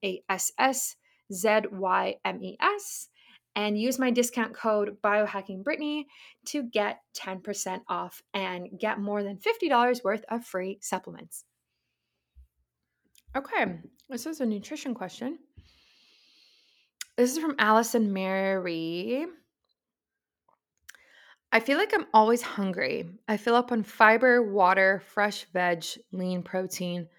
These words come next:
but I'm always craving sugar and baked things like donuts.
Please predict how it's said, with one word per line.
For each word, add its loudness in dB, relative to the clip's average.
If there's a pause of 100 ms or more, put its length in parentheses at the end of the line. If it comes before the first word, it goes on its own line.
(120)
but -6
I'm 0
always 2
craving -6
sugar 2
and -2
baked -2
things -6
like -10
donuts. -4